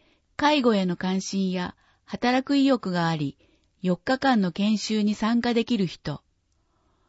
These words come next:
定員三十人。持ち物、筆記用具。申し込み問い合わせ。九月十一日金曜日までに、申し込みフォーム、電話、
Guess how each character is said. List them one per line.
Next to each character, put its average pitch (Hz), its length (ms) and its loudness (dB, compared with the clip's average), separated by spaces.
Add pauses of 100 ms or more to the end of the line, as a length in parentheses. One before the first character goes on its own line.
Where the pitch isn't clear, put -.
(300)
定 220 320 2
員 220 340 0 (100)
三 247 360 4
十 247 240 4
人。 151 300 -2 (880)
持 190 140 -2
ち 254 160 0
物、 190 360 0 (260)
筆 196 160 -4 (120)
記 247 180 -2
用 240 240 4
具。 147 240 -10 (1300)
申 254 240 4
し - 100 -4
込 262 160 0
み 254 120 6
問 240 260 0
い 240 60 2
合 240 80 2
わ 233 120 -2
せ。 220 340 -4 (800)
九 311 120 -4
月 - 280 0
十 214 280 0
一 240 200 0
日 240 280 2
金 269 280 6
曜 277 180 4
日 208 120 0
ま 180 140 0
で 165 120 -2
に、 151 220 -6 (520)
申 247 260 6
し - 60 -4
込 262 140 0
み 254 140 8
フ 269 100 0
ォ 247 120 4
ー - 20 0
ム、 156 240 -2 (600)
電 226 300 2
話、 220 260 0